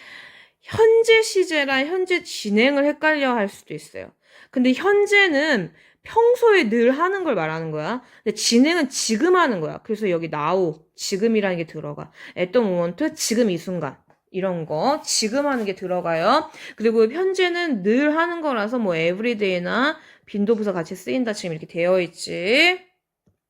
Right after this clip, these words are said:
그 다음에 이제 중요한 게 뭐야? 현재 완료라고 했잖아. 현재 완료 시제랑 어떤 게 헷갈린다고 선생님이 말했지? 과거랑.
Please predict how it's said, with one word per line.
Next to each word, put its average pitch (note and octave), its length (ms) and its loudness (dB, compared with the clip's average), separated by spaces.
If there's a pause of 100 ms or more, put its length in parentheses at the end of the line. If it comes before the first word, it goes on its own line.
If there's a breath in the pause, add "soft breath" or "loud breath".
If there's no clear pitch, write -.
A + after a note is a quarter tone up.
(1500 loud breath)
그 A#3+ 220 4
다음에 D#4+ 360 4
이제 G#3+ 120 -2
중요한 A#3 640 -2
게 G3 100 -6
뭐야? D#3 340 -10
현재 F4+ 340 2
완료라고 G#3 600 2
했잖아. G#2 320 -10 (240 loud breath)
현재 F#4+ 360 0
완료 F4 360 2
시제랑 C4 640 0
어떤 F#3 400 0
게 B3+ 120 0
헷갈린다고 C#4+ 720 -2
선생님이 B3 340 -4
말했지? F3 500 -4
과거랑. E3+ 540 -10